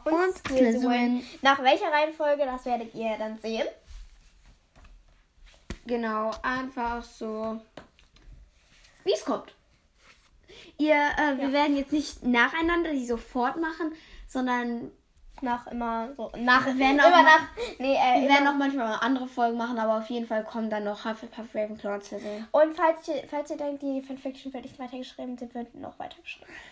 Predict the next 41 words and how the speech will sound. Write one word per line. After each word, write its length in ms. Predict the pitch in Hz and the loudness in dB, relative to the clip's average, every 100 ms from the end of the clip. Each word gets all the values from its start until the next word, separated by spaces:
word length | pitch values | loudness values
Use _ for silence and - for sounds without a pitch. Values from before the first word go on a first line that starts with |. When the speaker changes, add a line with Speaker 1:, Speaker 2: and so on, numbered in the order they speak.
| - | -6
Speaker 2:
Wir 140 | 277 | -2
machen 240 | 254 254 294 | 0 0 0
halt 140 | 240 | -2
nicht 100 | 254 | -4
so 80 | 247 | -6
viele 240 | 233 240 | -6 -6
Folgen 380 | 226 - 233 226 | -6 -4 -4 -4
davon, 280 | 226 226 233 | -8 -8 -4
weil 160 | 226 220 | -4 -4
das 160 | 226 | -6
nimmt 180 | 233 220 | -8 -6
auch 120 | 226 | -6
natürlich 400 | 226 226 240 226 | -6 -8 -10 -10
auch 120 | 226 - | -12 -14
Zeit, 500 | - 233 233 285 - - - | -6 -4 -2 -4 -10 -20 -14
an 140 | - 233 | -6 -2
der 200 | 226 226 | 0 -2
rumzufallen. 580 | 214 254 262 269 269 247 | 0 -2 -2 -4 -4 -4
Es 100 | - | -8
sind 140 | 339 | -4
zwar 100 | 359 | -4
kurze 280 | 330 311 320 | 0 -2 -2
Kapitel, 380 | 311 285 277 269 | -6 -4 -4 -2
aber 420 | 269 277 277 269 269 - | 0 0 0 -2 -4 -14
Speaker 1:
Äh, 240 | - 277 294 | 0 4 4
das 140 | 370 | 2
ist 100 | - | -2
mehr 140 | 339 370 - 359 | 4 4 4 2
Arbeit, 280 | 392 370 339 | 2 0 0
als 80 | |
ihr 100 | 320 - - | -6 -12 -10
so 140 | 294 | -6
denkt. 500 | 285 294 302 285 - | 0 2 2 0 -8
Ihr 160 | 277 330 | 0 0
müsst 380 | 330 294 320 311 | 0 -2 -8 -4
mal, 240 | 285 277 277 - - - _ _ _ | -2 -2 -4 -14 -20 -20 _ _ _
ihr 160 | 277 269 | 0 2
könnt 600 | 262 262 247 247 - - - | 4 4 4 -4 -10 -16 -8
eine, 160 | 247 | -4
meine 240 | 240 240 240 | -2 -4 -4
Fanfiction, 540 | 269 262 339 - 320 | -8 -8 -8 -6 -8